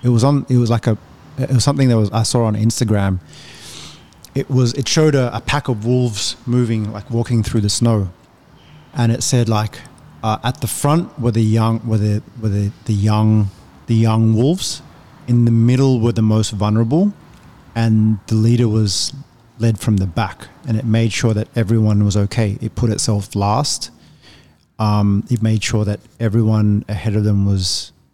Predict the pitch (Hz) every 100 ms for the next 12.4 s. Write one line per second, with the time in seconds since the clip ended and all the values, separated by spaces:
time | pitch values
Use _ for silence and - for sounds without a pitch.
0 | _ _ _ _ 120 - 117 110 101 113
1 | 107 95 101 - - 104 101 104 101 98
2 | - 98 90 - - _ - 131 127 139
3 | 143 147 147 151 156 147 - - - -
4 | 107 107 104 104 98 104 - - _ _
5 | - 120 117 - 110 101 98 104 - 113
6 | - 110 110 _ _ _ - 127 131 131
7 | 110 147 135 127 - 113 117 107 107 113
8 | - 107 95 - 120 98 98 98 - 117
9 | 107 120 107 107 - 104 - _ - 104
10 | 98 98 - _ _ _ - 107 113 113
11 | 113 98 - _ 113 98 - 123 113 101
12 | 98 - -